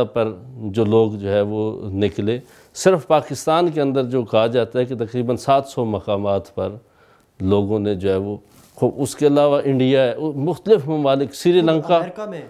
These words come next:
Speaker 1: امریکہ کے اندر،
Speaker 2: واشنگٹن میں
Speaker 1: خوب۔
Speaker 2: نکلے، وائٹ ہاؤس کے
Speaker 1: اب اس
Speaker 2: سامنے۔
Speaker 1: کو رہبر انقلاب نے اس کو تعبیر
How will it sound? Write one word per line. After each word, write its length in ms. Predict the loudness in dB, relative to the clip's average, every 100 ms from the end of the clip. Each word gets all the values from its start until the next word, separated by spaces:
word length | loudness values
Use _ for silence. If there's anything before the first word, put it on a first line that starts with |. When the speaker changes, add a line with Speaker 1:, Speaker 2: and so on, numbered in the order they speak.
| 2
Speaker 1:
امریکہ 480 | 4 4 4 2
کے 140 | 2 0
اندر، 60 |
Speaker 2:
واشنگٹن 220 | -2 -6 -10
میں 80 | 0
Speaker 1:
خوب۔ 180 | 0
Speaker 2:
نکلے، 200 | 0 -10 -16
وائٹ 200 | -16 -16
ہاؤس 160 | -16 0
کے 80 | 2
Speaker 1:
اب 160 | 2 0
اس 80 |
Speaker 2:
سامنے۔ 240 | 0 2 4
Speaker 1:
کو 80 | 4
رہبر 240 | 2 2
انقلاب 720 | 2 0 0 2 4 4 2
نے 320 | 0 0 0
اس 240 | -4 -6 -6
کو 140 | -6
تعبیر 500 | -2 0 0 0 -2